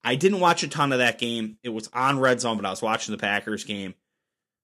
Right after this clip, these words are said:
Then when I was gonna watch it, when it was going to fucking overtime, did I get to watch that? Nope. Nope. Had The Simpsons. The Simpsons was on Fox,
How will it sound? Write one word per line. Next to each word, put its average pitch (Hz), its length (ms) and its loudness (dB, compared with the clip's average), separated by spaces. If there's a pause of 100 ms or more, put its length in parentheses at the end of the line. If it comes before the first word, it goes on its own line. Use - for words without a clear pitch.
(100)
Then 135 160 2
when 123 100 0
I 110 60 2
was 107 120 -2
gonna 202 240 0
watch 107 360 -2
it, 135 140 0
when 117 140 -4
it 117 80 -2
was 117 100 -2
going 135 280 4
to 123 60 0
fucking 160 560 2
overtime, 143 720 2
did 165 160 -8
I 107 100 0
get 107 200 -4
to 123 80 -6
watch 127 320 0
that? 135 260 4
Nope. 120 680 0 (140)
Nope. 113 340 -4
Had 160 360 2
The 139 100 -2
Simpsons. 254 720 4 (560)
The 180 140 6
Simpsons 202 640 4
was 135 180 2
on 123 260 4
Fox, - 600 -2